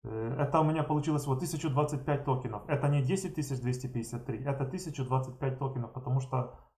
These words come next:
ну, э, как вот, считается вот именно так, да.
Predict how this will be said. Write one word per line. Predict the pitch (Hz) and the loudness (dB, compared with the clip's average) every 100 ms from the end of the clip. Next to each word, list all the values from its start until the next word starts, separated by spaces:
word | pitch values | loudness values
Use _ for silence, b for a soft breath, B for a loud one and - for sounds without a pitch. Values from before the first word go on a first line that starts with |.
| _ _ _ - | _ _ _ -2
ну, | 147 151 131 117 113 110 104 | 2 4 4 2 0 -2 -4
э, | - | -6
как | 117 - | -8 -6
вот, | 110 - - - _ _ _ _ _ - | -8 -10 -20 -20 _ _ _ _ _ -14
считается | - 135 170 175 170 151 | -4 2 8 8 6 2
вот | 139 | 2
именно | 151 143 131 | 4 4 4
так, | 123 101 101 | 0 0 -2
да. | 120 120 | -2 -2